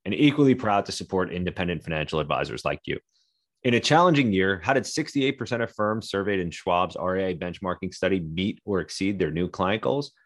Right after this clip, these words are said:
By following key success factors such as leveraging new technology, adapting strategies to win new business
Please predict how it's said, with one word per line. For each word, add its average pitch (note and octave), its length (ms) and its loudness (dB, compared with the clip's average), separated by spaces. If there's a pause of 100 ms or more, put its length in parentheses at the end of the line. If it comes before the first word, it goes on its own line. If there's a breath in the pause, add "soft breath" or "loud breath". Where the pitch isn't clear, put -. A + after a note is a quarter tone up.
(380)
By F#2+ 140 4
following A2 480 2
key D3 240 4
success B2+ 460 -2
factors E2 520 -4
such F2 140 -4
as D#2 140 -4
leveraging A2 380 2
new A2+ 120 4
technology, E2+ 680 -2 (460)
adapting A2 460 2
strategies G2+ 500 0
to F2+ 100 -8
win G2 280 2
new A2 140 2
business F2 440 0